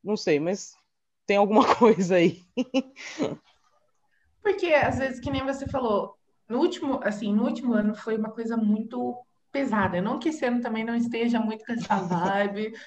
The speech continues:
Speaker 2: né, de desgraceira toda, mas ano passado foi uma coisa muito difícil pra quem produzia, é, qualquer tipo de conteúdo, porque no começo a gente,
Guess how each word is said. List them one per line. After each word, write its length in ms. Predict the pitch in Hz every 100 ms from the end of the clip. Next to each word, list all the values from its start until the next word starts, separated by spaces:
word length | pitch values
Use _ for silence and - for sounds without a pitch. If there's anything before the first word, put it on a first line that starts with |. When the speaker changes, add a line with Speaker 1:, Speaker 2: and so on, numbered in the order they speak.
| -
Speaker 2:
né, 220 | 202 240 240
de 140 | 226
desgraceira 760 | 175 - 202 190 185 202 202 202
toda, 540 | - 202 220 233 311 - - - - -
mas 600 | 240 247 233 233 226 233 240 -
ano 320 | - 247 330
passado 640 | - - 240 - 226 254 254
foi 260 | - 226 233
uma 240 | 233 240
coisa 260 | 254 247 247
muito 460 | 240 240 - 311
difícil 640 | 254 277 - 254 311 359 427
pra 140 | 294
quem 200 | 277 254
produzia, 720 | 233 233 247 233 226 220 208 208 - _
é, 180 | - 214
qualquer 340 | 208 208 233 302
tipo 280 | 392 - 262
de 120 | 240
conteúdo, 540 | 240 233 233 220 185
porque 160 | 185 294
no 100 | 359
começo 460 | 370 196 196 240 233
a 40 |
gente, 340 | 208 233 233